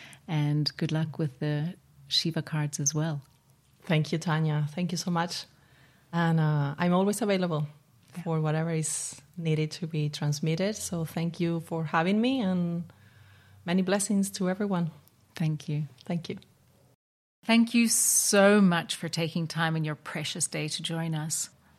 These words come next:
Speaker 1: If you would like to receive some personal coaching with me or more about my personalized one-to-one retreats in Andalusia,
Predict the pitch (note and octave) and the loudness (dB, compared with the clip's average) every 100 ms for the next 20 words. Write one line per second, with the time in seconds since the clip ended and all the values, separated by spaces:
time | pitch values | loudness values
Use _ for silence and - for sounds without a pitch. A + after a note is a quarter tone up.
0 | _ A#3+ A3 D4 G#3+ F#3 E3 F#3 F3+ - | _ -2 2 4 6 4 4 0 2 2
1 | F#3+ - D#3+ F3+ F#3 - E3+ - E3+ D#3+ | 2 0 0 0 0 0 -4 -2 -4 -2
2 | E3 G#3+ E4 G#3 F#3 - F3 F3+ A#3 G3 | -4 -4 -2 -2 -2 -2 -2 0 0 0
3 | F3 E3 D#3+ - F3 - F3 D#3+ D#3+ D#3 | -4 -4 -6 -6 -4 -2 -2 -2 -4 -4
4 | E3 F3 - F#3+ G3 G#3 - D#3 - E3 | -4 -4 0 0 0 -2 -4 -4 -4 -2
5 | D#3 E3 F#3 F#3 - D#3 C#3+ | -2 -2 -4 -2 -2 -2 -4